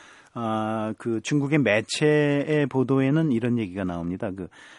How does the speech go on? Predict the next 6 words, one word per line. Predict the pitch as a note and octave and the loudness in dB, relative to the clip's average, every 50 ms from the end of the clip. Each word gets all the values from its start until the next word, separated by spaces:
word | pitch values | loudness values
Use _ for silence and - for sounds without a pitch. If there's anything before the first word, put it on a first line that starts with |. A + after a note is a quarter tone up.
| - _ | -14 _
압록강변에 | - A2 A#2+ C3+ C#3 C#3 C3+ - - C#3 C3 C3 B2+ A#2+ B2+ A#2+ B2+ C#3 D3 D#3 C#3+ G#2 A2 - | -2 0 4 4 4 4 4 2 2 2 2 2 2 2 2 2 2 2 2 2 0 -2 -6 -6
그 | - A#2 A2 G#2 G2 F#2 - | -4 -2 -2 0 -2 -4 -2
군사시설이 | - C#3+ D3+ D3 C3 E3+ D#3 C#3 - C3 - - B2+ A#2+ B2 A2 - - - | 2 4 4 6 6 6 4 4 2 -4 -6 -4 -2 -2 -2 -2 -4 -8 -14
대거 | - - G#2 G2+ A2 G#2+ | -12 -12 -6 -6 -6 -6
신축되고 | - - C#3+ B2 - - - _ A2 G2+ F2 F#2+ F2+ | -4 -4 -4 -4 -6 -8 -10 _ -8 -6 -6 -6 -8
있고, | D#2+ - _ - - - - - C#3 | -8 -10 _ -14 -14 -12 -12 -12 -14